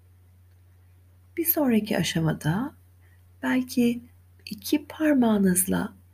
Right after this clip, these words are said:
azıcık sıkar ve dokusunu da daha iyi anlamaya çalışabilirsiniz. Sıra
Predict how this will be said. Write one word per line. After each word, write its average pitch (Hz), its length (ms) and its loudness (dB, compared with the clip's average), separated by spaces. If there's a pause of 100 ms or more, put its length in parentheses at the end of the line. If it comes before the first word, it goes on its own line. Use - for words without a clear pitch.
(100)
azıcık - 420 0
sıkar - 760 -2 (440)
ve 196 160 4 (320)
dokusunu 214 580 0
da 262 180 2
daha 202 300 2
iyi 208 320 2
anlamaya 185 560 2
çalışabilirsiniz. - 1400 -4 (1300)
Sıra 175 680 -2